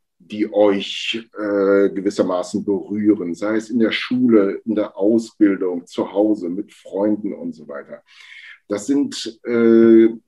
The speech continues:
Geschichten, die dort auch in den Filmen und auch in den Beiträgen erzählt wurden, wo man an,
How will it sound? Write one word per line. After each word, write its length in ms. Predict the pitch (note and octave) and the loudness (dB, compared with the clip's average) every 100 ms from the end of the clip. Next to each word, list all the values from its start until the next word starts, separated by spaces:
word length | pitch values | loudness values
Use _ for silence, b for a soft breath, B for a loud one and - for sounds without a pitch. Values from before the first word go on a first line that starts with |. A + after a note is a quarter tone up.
| A#2 A2+ _ _ _ | -20 -20 _ _ _
Geschichten, 880 | A2 - A#2 - D#3+ - - F3+ D#3 | -6 -2 0 2 2 2 -4 -6 -4
die 120 | B2+ | -2
dort 300 | B2+ B2 - | -2 -4 -6
auch 160 | A#2 A2+ | -6 -4
in 140 | A2+ | 0
den 160 | A2 A2 | 0 0
Filmen 600 | - C3 C#3+ C#3+ C#3 B2+ | -6 -4 -2 -2 -2 -2
und 180 | G#2 A2 | -2 -2
auch 260 | A2 - - | -4 -6 -4
in 120 | A2+ | 0
den 200 | G#2+ G#2 | 0 -2
Beiträgen 520 | F2 A#2 - B2+ A2+ | -4 -4 -4 -4 -4
erzählt 580 | - - - A#2+ B2 A2+ | -8 -10 -6 0 0 0
wurden, 340 | A#2 A#2 A#2 B B B B | -2 0 -2 B B B B
wo 400 | _ B2 G2+ A2+ | _ -16 -2 2
man 420 | B2+ A#2+ A#2 A2+ _ _ _ _ _ | 4 4 2 0 _ _ _ _ _
an, 340 | - A2 A2 | -6 -4 -4